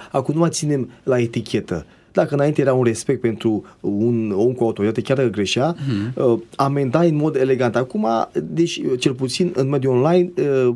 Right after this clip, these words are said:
Speaker 1: oamenii sunt făcuți bucăți. E, gândiți-vă că acest spirit se va reflecta și se reflectă și în biserică.
Speaker 2: Da, cu
Speaker 1: Întrebarea
Speaker 2: siguranță.
Speaker 1: este cum,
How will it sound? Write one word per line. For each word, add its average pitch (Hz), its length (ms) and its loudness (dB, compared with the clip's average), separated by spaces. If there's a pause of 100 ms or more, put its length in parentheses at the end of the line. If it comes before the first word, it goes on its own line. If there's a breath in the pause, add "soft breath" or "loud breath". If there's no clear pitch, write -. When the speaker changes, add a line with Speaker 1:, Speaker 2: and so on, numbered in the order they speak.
(120)
Speaker 1:
oamenii 160 340 2
sunt 151 260 0
făcuți - 440 -6
bucăți. 113 380 -4
E, 165 60 2
gândiți-vă 143 380 -2
că 117 80 0
acest 143 220 0
spirit 113 460 -4 (260 loud breath)
se - 160 0
va 135 100 2
reflecta 135 540 2
și - 120 -8
se 135 100 0
reflectă 147 460 2
și 135 200 -4
în 170 280 0
biserică. 143 540 0
Speaker 2:
Da, 107 120 -4
cu 95 120 -4 (120)
Speaker 1:
Întrebarea 160 400 4
Speaker 2:
siguranță. 170 120 2
Speaker 1:
este 139 140 -2
cum, 285 360 -4